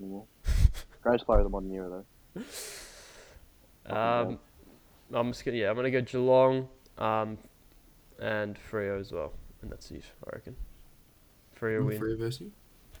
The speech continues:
Speaker 2: Bulldogs at home.
Speaker 3: Oh, yeah, Geelong, Freo, and then Swans, Geelong, Freo.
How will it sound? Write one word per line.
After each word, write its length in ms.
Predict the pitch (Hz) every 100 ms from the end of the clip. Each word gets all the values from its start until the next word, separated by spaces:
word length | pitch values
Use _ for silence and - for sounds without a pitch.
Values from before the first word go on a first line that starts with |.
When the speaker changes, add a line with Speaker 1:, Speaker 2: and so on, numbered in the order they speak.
| -
Speaker 2:
Bulldogs 520 | 117 117 110 110 - -
at 120 | -
home. 260 | 110 107 113 - - -
Speaker 3:
Oh, 120 | - -
yeah, 140 | -
Geelong, 280 | - 98 85
Freo, 240 | - - 104
and 100 | 104
then 60 | 123 - - - - -
Swans, 480 | - 104 104 107
Geelong, 260 | - 101 101
Freo. 200 | 101 101